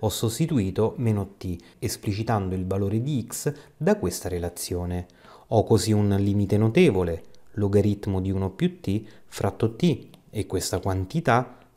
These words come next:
tende ad uno, e allora ho due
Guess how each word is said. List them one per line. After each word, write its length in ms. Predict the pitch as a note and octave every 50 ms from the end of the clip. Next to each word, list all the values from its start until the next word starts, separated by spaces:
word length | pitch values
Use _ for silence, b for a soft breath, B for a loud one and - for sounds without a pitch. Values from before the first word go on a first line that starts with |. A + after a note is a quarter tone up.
| _ _ _ -
tende 320 | - G#3+ A3 A3 G#3+ D#3+
ad 140 | G#2 F#2 F2+
uno, 360 | F2+ E2+ F2 E2+ F2 F2 F2+ b b b b b b b -
e 100 | G#2+ G#2+
allora 340 | A2+ A#2 A#2 A2 G#2 G2
ho 200 | F#2+ F2+ F2 F2 -
due 680 | G#2+ G#2 A2 G#2+ B2 B2 B2 B2 C#3 E3 G3 G#3 G3 -